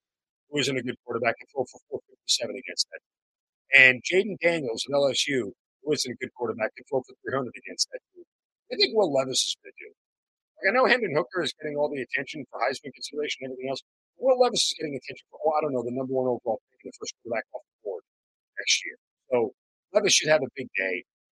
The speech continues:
Kentucky will control the pace. They'll grind this thing down. The easy way to do that for them is stop, um, Tennessee from scoring is not let them touch the ball. And that's what Kentucky's really good at. One of the best time of possession teams in the country. So Mark Stoops loves playing spoiler. I don't know if they can win this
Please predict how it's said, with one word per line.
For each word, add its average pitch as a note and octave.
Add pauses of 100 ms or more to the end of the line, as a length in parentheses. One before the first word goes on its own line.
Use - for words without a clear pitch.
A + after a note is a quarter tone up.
(420)
Kentucky F3+
will D#3+
control C3
the -
pace. A2
They'll - (160)
grind C#3+
this -
thing A2+
down. G#2+
The A2
easy D3+
way C#3+
to C3+
do C3+
that -
for -
them A#2
is -
stop, - (800)
um, G2+ (420)
Tennessee -
from -
scoring C#3
is B2+
not B2+
let A#2
them -
touch -
the -
ball. F2
And -
that's -
what -
Kentucky's -
really F2+
good E2
at. D2 (360)
One C3
of C3+
the B2+
best B2
time A#2+
of -
possession -
teams -
in -
the -
country. - (800)
So G2 (240)
Mark E3+
Stoops -
loves C#3
playing A#2
spoiler. A2+
I -
don't G#3
know G#3
if G#3
they F3
can C3+
win C3+
this -